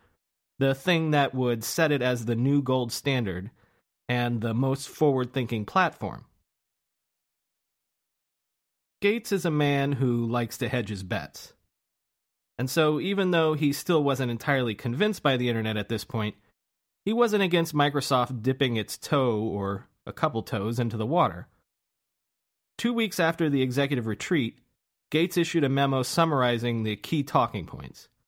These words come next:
"The internet was going to be very important," he posited.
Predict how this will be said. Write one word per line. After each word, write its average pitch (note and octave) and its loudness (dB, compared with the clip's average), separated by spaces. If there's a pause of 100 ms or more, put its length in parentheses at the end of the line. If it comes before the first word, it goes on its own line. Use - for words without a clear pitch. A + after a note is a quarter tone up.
(1200)
"The D3+ 4
internet A3 4
was D#3+ 0
going D#3 2
to D3 0
be C3+ 2
very D3 2
important," A#2 -2
he G2+ -8
posited. F2+ -8